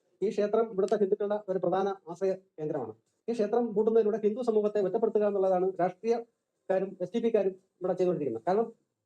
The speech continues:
എസ് ഡി പിക്കാര് പറഞ്ഞ പറമ്പോക്കെന്ന് പറഞ്ഞിട്ടാണ് എസ് ഡി പിക്കാര് നഗരസഭാ സെക്രട്ടറിക്ക് പരാതി കൊടുത്തിരിക്കുന്നതെന്ന് പറയുന്നു. ഈ ഭ-, വിഭാഗത്തിരിക്കുന്ന എൺപത്, എൺപതോളം വീടുകൾ പുറമ്പോക്കിലാണ് ഇരിക്കുന്നത്.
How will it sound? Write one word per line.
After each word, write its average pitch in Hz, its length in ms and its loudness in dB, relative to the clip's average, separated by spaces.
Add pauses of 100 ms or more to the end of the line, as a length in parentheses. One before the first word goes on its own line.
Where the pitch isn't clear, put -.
എസ് 180 100 -6
ഡി 247 60 -2
പിക്കാര് 247 240 2
പറഞ്ഞ 240 180 0
പറമ്പോക്കെന്ന് 240 440 2
പറഞ്ഞിട്ടാണ് 214 400 2 (360)
എസ് 170 120 -8
ഡി 226 40 -4
പിക്കാര് 208 480 0 (160)
നഗരസഭാ 208 360 0
സെക്രട്ടറിക്ക് 190 500 2 (600)
പരാതി 202 240 -2 (260)
കൊടുത്തിരിക്കുന്നതെന്ന് 190 500 0
പറയുന്നു. 135 200 -2 (180)
ഈ 226 100 -4
ഭ-, 214 220 -4 (140)
വിഭാഗത്തിരിക്കുന്ന 240 540 0
എൺപത്, 220 300 0
എൺപതോളം 233 500 2
വീടുകൾ 214 280 2 (520)
പുറമ്പോക്കിലാണ് 214 400 -2
ഇരിക്കുന്നത്. 143 300 -6